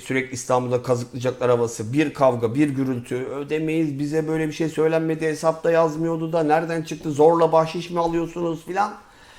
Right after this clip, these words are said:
En son adam kovdu, "Ya tamam," dedi, "para da istemiyorum ya, defolun gidin," dedi yani. Sonra bizim gibi tipler, bizim gibi köylüler yüzünden, "Sonra bunu biz yüzde on garsone diye adisyona eklemeyelim.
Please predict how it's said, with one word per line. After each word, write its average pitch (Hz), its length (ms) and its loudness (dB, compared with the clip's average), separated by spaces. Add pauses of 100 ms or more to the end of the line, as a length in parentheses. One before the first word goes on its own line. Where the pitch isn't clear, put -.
(560)
En 185 140 8
son 180 240 4
adam 170 460 4
kovdu, 165 300 6
"Ya 147 200 6
tamam," 147 260 4
dedi, 127 120 -6
"para 135 220 2
da 135 40 -2
istemiyorum 110 460 -2
ya, 113 140 -2
defolun 131 340 -2
gidin," 113 240 -6
dedi 90 160 -10
yani. 90 260 -12 (680)
Sonra 214 320 6
bizim 220 220 0
gibi 165 180 -2
tipler, - 380 4
bizim 175 200 -2
gibi 139 140 0
köylüler 147 400 4
yüzünden, 104 460 -6 (100)
"Sonra 185 420 0
bunu 190 280 0
biz 175 320 -6
yüzde 165 300 0
on 170 140 6
garsone 151 460 6
diye 127 100 4
adisyona 123 400 0
eklemeyelim. 196 520 4